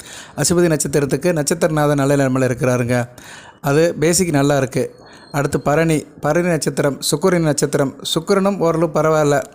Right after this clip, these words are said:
ராசிக்கு அஞ்சாம் இடத்துல இருக்கிறாரு. சிம்மத்துல கொஞ்சம் பகமப்பட்டு தான் இருக்கிறாரு. இருந்த போதிலும் அவர் அங்க புதன் கூட சேர்ந்து ஓரளவு இயல்பு நிலையில இருக்கிறாரு.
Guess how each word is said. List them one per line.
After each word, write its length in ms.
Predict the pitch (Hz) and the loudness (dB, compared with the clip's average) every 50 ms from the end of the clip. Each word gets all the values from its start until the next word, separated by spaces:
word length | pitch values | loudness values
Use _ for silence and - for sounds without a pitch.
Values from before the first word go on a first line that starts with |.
| - - - - - - - - - | -20 -20 -20 -20 -20 -20 -20 -12 -4
ராசிக்கு 560 | - 147 160 160 - 180 156 165 180 196 196 - - | -2 0 0 0 0 -2 0 0 0 0 0 0 -2
அஞ்சாம் 360 | 156 156 156 180 175 165 160 | -4 -2 0 0 0 0 0
இடத்துல 280 | 151 143 - 156 151 143 | -2 -2 0 0 2 2
இருக்கிறாரு. 540 | 139 139 135 147 139 139 139 139 160 175 - - - - - - - - - - - - - - - | 2 2 0 0 2 2 2 2 2 0 -2 -6 -14 -20 -20 -20 -20 -20 -20 -20 -20 -10 -6 -4 0
சிம்மத்துல 360 | 185 196 208 202 - 202 190 | 2 2 2 2 2 2 2
கொஞ்சம் 220 | 170 175 160 156 | 2 0 -2 0
பகமப்பட்டு 460 | 139 - 160 180 180 170 160 147 165 156 | 0 0 0 2 2 2 0 0 2 2
தான் 140 | 170 160 | 2 2
இருக்கிறாரு. 520 | 143 147 131 143 143 139 139 139 151 165 - - - - - - - - - - - - - - - - | 2 2 2 2 2 2 4 2 2 0 0 -4 -12 -18 -18 -18 -18 -18 -20 -20 -20 -20 -20 -20 -12 -6
இருந்த 260 | - 156 160 170 185 180 | -2 0 0 2 2 2
போதிலும் 520 | 170 180 180 185 196 214 226 202 - - - - | 4 4 4 4 2 2 0 -2 -8 -14 -10 -4
அவர் 220 | - 165 160 165 | 0 2 2 4
அங்க 260 | 170 165 165 170 165 151 | 2 2 2 2 2 2
புதன் 220 | 147 160 175 196 | 2 0 2 2
கூட 140 | 185 175 170 | 2 2 2
சேர்ந்து 360 | 156 165 165 165 160 185 180 | 2 2 2 2 2 2 2
ஓரளவு 360 | 160 160 160 160 170 175 175 | 2 2 4 4 4 4 4
இயல்பு 280 | 165 160 165 160 156 151 | 4 4 2 2 2 2
நிலையில 200 | 151 147 143 135 | 2 2 2 2
இருக்கிறாரு. 480 | 135 127 - 135 135 131 135 131 - | 0 0 0 2 2 2 2 0 -2